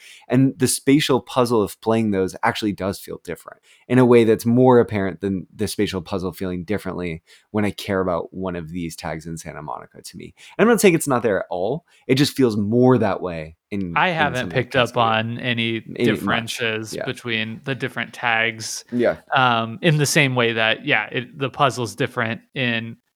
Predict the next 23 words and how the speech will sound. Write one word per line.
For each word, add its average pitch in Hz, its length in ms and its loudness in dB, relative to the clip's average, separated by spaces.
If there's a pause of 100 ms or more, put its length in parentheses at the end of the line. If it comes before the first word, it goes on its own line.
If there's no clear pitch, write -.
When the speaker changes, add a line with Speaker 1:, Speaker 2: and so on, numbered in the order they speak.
Speaker 2:
Cascadia. 113 640 -4
I, 185 160 0
I 185 180 0
like 143 460 2
the 143 80 2
fact 120 320 -2
that 117 120 2
it 117 120 -2
gives 117 260 -4
you 113 160 -2
different 117 420 -4
directions 117 720 -4
to 127 100 -4
run 110 300 0
in 120 180 0
at 113 160 -4
the 120 100 -6
start. 120 440 -2
I 139 60 -6
think 123 180 -8
that's 113 220 -4
an 123 80 -8
important 123 640 -8